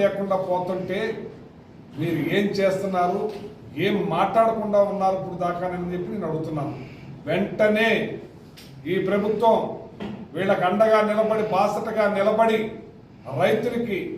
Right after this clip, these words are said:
ఆక్వా రైతులకి అందరికీ కూడా మేలు జరిగేటట్టు చూడాలని, ఏదైతే అమెరికా సుంకం వల్ల కొనలేని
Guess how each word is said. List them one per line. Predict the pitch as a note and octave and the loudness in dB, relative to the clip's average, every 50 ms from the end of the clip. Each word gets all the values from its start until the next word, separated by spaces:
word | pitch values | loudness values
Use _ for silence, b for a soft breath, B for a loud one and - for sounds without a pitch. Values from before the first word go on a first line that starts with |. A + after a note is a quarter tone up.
| - - - - - - - F#3 | -12 -14 -18 -18 -8 -2 0 0
ఆక్వా | G#3 G3 G3+ G#3 A3 A3 G#3+ | 0 2 2 4 4 6 4
రైతులకి | G#3+ G#3 - G#3 G#3 G#3+ - G3+ | 4 0 0 -2 -2 -2 -2 -2
అందరికీ | G3 G3+ A3+ A3 G#3+ G#3+ G3+ - | -2 -2 0 -2 -2 -2 -4 -4
కూడా | G#3+ G#3+ G#3 F#3 F#3 | -4 -4 -4 -2 0
మేలు | G3 A3+ A#3 A#3+ A#3+ A#3 | 0 0 2 2 2 2
జరిగేటట్టు | A3+ G#3 G3+ G#3+ G#3 G#3 G#3+ - - - | 2 2 0 0 0 0 0 -2 -2 0
చూడాలని, | G3 G#3 G#3+ A3+ A3 A3 G#3+ G#3 F#3 F3+ - - - - - - - - - - - - - - - - - D#3+ F#3+ | 2 4 6 6 6 6 4 2 0 -2 -4 -6 -10 -12 -14 -18 -20 -20 -20 -20 -20 -20 -20 -20 -20 -12 -6 -4 -2
ఏదైతే | G3+ G#3+ A3 A3 G#3+ G#3+ A3 G#3+ G3+ F#3+ | 0 2 2 2 2 2 2 4 4 4
అమెరికా | F#3+ G3+ G#3+ G#3+ - A3 G#3+ G#3 G#3+ | 2 2 -2 -2 0 2 2 2 2
సుంకం | G#3 G3+ G3 - A3 G#3+ G#3+ G#3 | -2 -4 -4 -4 -4 -2 0 0
వల్ల | G#3 G#3 G#3 G3+ G3 - - - - - - - - - - | 2 2 4 4 2 2 0 -4 -8 -12 -16 -18 -20 -12 -6
కొనలేని | E3+ F3 G3+ G#3 G#3+ A3+ A3+ A3+ A3+ | -2 0 0 0 0 0 -2 -2 -2